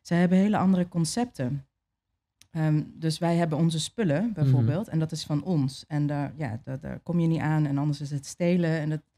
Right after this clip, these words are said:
Speaker 1: zijn dus concepten. Maar, eh, <laughs> wij, ik merkte dus dat dat voor hun, eh, eigenlijk niet opging, want, eh, hoe
Speaker 2: Spullen zijn er gewoon. Oh,
Speaker 1: Precies.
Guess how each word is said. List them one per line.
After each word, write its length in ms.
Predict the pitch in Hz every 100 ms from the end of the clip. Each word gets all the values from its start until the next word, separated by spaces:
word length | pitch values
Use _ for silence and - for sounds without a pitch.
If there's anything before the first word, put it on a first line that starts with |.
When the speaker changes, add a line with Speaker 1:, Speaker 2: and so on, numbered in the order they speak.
| _ _ _ _ _ -
Speaker 1:
zijn 160 | 175
dus 140 | 170 156
concepten. 500 | 165 - 226 - 175
Maar, 180 | 160
eh, 260 | - 165 156
<laughs> 20 | 160
wij, 220 | 175 180
ik 100 | 170
merkte 360 | 170 185 196 160
dus 200 | 156 160
dat 160 | 160
dat 160 | 165 160
voor 140 | 170
hun, 320 | 175 185 175
eh, 100 | 160
eigenlijk 360 | 156 170 180 160
niet 160 | 156 -
opging, 480 | 254 - 147 147
want, 280 | 151 156 156 -
eh, 240 | 165 165 -
hoe 60 | 180
Speaker 2:
Spullen 260 | 180 113 110
zijn 260 | 117 123
er 60 | 110
gewoon. 280 | 107 101 101 -
Oh, 40 |
Speaker 1:
Precies. 480 | 117 113 196 156 -